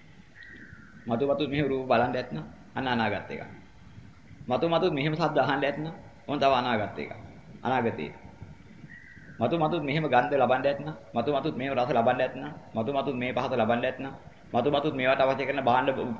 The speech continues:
සුඛෝභෝගී උපකරණ ආදී මට ලැබෙනවනේ තියාගන්න හැමෝටම. ඔන්න අනාගත හරිය.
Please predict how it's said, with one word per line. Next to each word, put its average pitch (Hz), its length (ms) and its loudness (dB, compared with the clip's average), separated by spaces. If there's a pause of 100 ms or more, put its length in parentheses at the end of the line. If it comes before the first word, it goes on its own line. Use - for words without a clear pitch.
සුඛෝභෝගී 131 640 0
උපකරණ 127 300 -2
ආදී 120 200 -2
මට 123 140 -6
ලැබෙනවනේ 120 440 -2
තියාගන්න 120 360 2
හැමෝටම. 117 400 -2 (840)
ඔන්න 151 220 0
අනාගත 147 440 2
හරිය. 101 260 -6